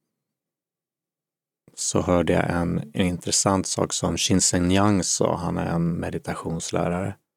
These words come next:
Och det är det här att, precis som jag nämnde, alla de här olika orden för det. Ord som kommer från fjärran länder, som man säger, runt om i hela världen.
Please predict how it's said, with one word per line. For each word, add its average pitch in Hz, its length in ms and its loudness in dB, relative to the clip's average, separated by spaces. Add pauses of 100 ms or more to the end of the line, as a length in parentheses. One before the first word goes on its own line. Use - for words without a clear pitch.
(2250)
Och 101 120 0
det 95 200 6
är 87 220 2
det 87 140 2
här 85 200 0
att, - 440 -2 (520)
precis - 380 0
som 90 180 2
jag 85 120 4
nämnde, 82 340 2
alla 85 140 2
de 87 120 2
här 85 80 2
olika 85 380 0
orden 104 520 6
för 101 280 4
det. - 420 -4 (2750)
Ord 87 300 2
som 85 120 0
kommer 85 500 0 (420)
från - 520 2 (380)
fjärran 85 420 2
länder, 87 380 2
som - 180 -2
man 82 100 -2
säger, - 360 -6
runt 101 320 2
om 82 140 2
i 82 40 -2
hela 82 260 -2
världen. 87 500 2